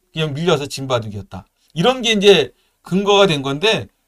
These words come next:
클라이막스 보시면 그 사십칠 수에서부터 이미 패색이 져서 여기서부터 인공지능이 볼 때는 여기 두는 게 패착, 사십칠 수가 패착.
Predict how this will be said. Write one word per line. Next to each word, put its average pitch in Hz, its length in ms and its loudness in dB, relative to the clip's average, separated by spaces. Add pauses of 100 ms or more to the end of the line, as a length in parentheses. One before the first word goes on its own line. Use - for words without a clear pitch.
(120)
클라이막스 254 640 -2
보시면 180 640 -4
그 180 140 -4
사십칠 - 580 -2
수에서부터 185 760 -4 (180)
이미 156 480 -4 (220)
패색이 208 400 -6
져서 151 380 -6 (240)
여기서부터 156 380 -8
인공지능이 151 520 -6
볼 113 180 -10
때는 156 320 -10 (380)
여기 143 240 -6
두는 139 240 -8
게 160 160 -10
패착, - 400 -14 (320)
사십칠 185 520 -6
수가 156 240 -10
패착. - 380 -16